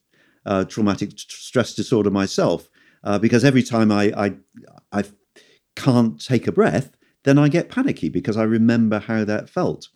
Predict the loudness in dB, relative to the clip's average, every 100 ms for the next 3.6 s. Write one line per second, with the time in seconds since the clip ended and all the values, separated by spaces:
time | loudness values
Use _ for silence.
0 | _ _ _ _ _ _ -6 -2 0 -2
1 | -4 -14 _ -2 0 2 2 0 2 2
2 | 2 -2 -6 -4 -4 -6 -8 -2 0 0
3 | -2 -2 -2 0 -2